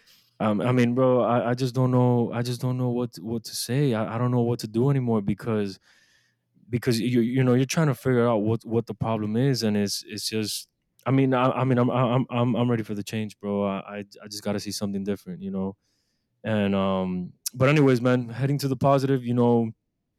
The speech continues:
we got. I, I'm, I'm hoping that, that De'Aaron King comes back, and I think that if he comes back,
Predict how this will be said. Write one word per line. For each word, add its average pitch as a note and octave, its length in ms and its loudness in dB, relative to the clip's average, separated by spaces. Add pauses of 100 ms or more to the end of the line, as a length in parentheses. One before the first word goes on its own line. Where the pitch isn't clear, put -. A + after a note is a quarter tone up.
(180)
we B2 140 4
got. C3 260 4
I, B2 300 0
I'm, A#2+ 140 2
I'm A#2 120 2
hoping C3+ 300 4
that, A2 220 0
that A2+ 180 0
De'Aaron A2+ 320 2
King B2 320 0 (600)
comes A#2+ 320 0
back, A2 320 0 (280)
and G#2+ 280 0
I G#2 80 0
think A#2 180 -4
that G#2+ 120 0
if G2 120 -4
he A2+ 100 -4
comes A2+ 320 -8
back, A2 360 0